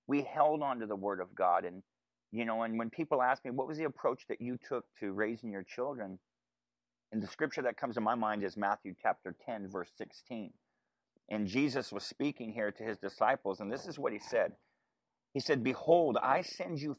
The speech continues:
forth as sheep in the midst of wolves.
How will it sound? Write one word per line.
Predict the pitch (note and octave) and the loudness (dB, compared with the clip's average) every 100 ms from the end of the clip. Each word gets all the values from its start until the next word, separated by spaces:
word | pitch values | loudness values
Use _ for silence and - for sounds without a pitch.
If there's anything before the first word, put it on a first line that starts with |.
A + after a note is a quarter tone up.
| _ | _
forth | D3+ B2+ G#2 - | 2 4 4 4
as | G2+ F#2+ | 2 2
sheep | - - C3 G#2 | -2 -4 -4 -4
in | A2 G#2 | -4 -2
the | |
midst | G#2 A#2+ - G#2 | -2 -2 -4 -8
of | F#2 | -6
wolves. | G2+ G#2+ E2+ - - | -2 -2 -4 -8 -18